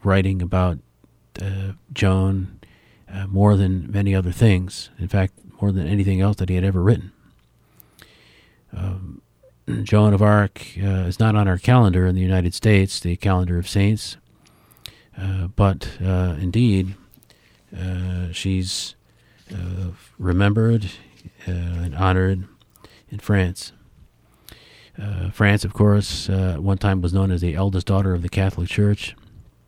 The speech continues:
There are many canonized saints from the country, but even France today is in something of a mess,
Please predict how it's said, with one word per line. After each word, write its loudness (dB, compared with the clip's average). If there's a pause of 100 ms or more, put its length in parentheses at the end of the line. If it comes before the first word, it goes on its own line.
(480)
There -10
are -6
many 0
canonized 0
saints 0
from -4
the -4
country, -2 (1000)
but 0
even 4
France 2
today 2
is -6 (300)
in -10
something -2
of -2
a -2
mess, 0